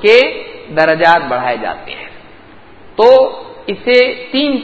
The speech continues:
مرحلے ہم کو معلوم ہوئے۔ نمبر ایک، کوئی آدمی وضو، نماز یا اس طرح کی کوئی نیکی کرتا ہے تو اس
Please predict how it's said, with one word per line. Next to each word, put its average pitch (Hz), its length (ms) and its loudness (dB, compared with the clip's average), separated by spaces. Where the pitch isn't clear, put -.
مرحلے 214 460 0
ہم - 80 -4
کو 180 100 -6
معلوم 131 340 -2
ہوئے۔ 117 140 -12
نمبر 202 240 2
ایک، 247 240 4
کوئی 262 220 2
آدمی 247 400 4
وضو، 202 480 0
نماز 180 560 -2
یا 196 100 -2
اس 196 160 -4
طرح 240 280 4
کی 254 80 -8
کوئی 233 240 -4
نیکی 226 300 -4
کرتا 185 440 0
ہے - 60 -10
تو 214 160 -4
اس 214 80 -2